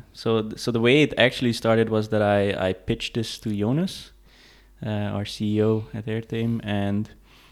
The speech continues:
we started talking about, like, what could the use cases be, because we knew that this game streaming was very niche and, like, it, it solved my need, of course, <laughs> that I had, but,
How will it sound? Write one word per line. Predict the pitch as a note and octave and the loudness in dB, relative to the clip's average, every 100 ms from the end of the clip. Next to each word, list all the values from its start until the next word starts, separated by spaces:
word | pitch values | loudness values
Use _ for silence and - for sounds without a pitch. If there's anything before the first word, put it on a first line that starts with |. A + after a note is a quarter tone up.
| - | -12
we | A2+ A2 | -6 -4
started | G#2+ C#3+ D#3+ - | -2 0 0 2
talking | A#2+ B2+ | 2 2
about, | A2 G#2 | 2 2
like, | G2+ G2 | 2 0
what | G2+ D2+ A2+ A2 A2+ | -4 -10 -8 -4 -4
could | - A2 | -4 -8
the | A2 | -4
use | G2+ G#2 B2 | -4 -2 -4
cases | - G2 - G2+ | -4 -6 -6 -12
be, | A2 G2 F#2+ - | -8 -8 -8 -12
because | A#2 - G#2 A2 | -14 -10 -8 -4
we | G2+ | -2
knew | G2+ A2+ A#2+ | 2 2 2
that | A#2 G#2 | 0 -6
this | A#2+ - | -8 -8
game | G2+ A2 | -4 -4
streaming | - A2 G#2 | -4 -6 -4
was | G2 | -6
very | G2+ F#2+ | -6 -4
niche | G2+ C3+ C#3+ - - | 0 0 0 -2 -4
and, | G#2 G#2 - - - - - _ _ | -6 -6 -10 -18 -20 -20 -20 _ _
like, | A2+ G#2+ | -8 -4
it, | G2+ - - | -6 -8 -12
it | - G#2+ | -10 -4
solved | - A#2 A2 | 2 4 4
my | A2 A2 C3 | 2 2 4
need, | D3 D3+ C#3+ | 4 4 2
of | - B2+ - | 0 -4 -6
course, | A#2+ B2 - | -4 -4 -4
<laughs> | B2+ A2+ A2+ | -2 -2 4
that | D#3+ D3+ C3 B2+ | 8 8 10 10
I | A#2 C#3 | 10 10
had, | D#3+ D3+ C#3 | 8 6 4
but, | - A2 E3 | 6 6 4